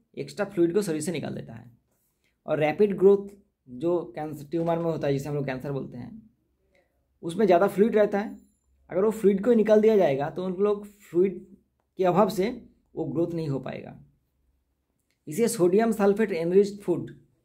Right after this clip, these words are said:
विटामिन सी एनरिच्ड फूड पेशेंट को ज़्यादा, ज़्यादा से ज़्यादा देने, खाने से, या पेशेंट नहीं भी हो,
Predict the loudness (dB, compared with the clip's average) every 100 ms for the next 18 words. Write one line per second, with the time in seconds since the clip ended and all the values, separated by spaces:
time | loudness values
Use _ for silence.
0 | _ _ _ -10 -4 0 2 2 0 2
1 | 2 4 4 2 -6 -8 -8 -14 _ _
2 | _ _ _ _ -12 -8 -6 -6 -6 -4
3 | -4 -4 -6 -10 -10 -10 -8 -8 -10 -12
4 | -14 -10 -8 -8 -8 -12 -20 _ -6 0
5 | 2 4 6 6 6 4 2 -2 -10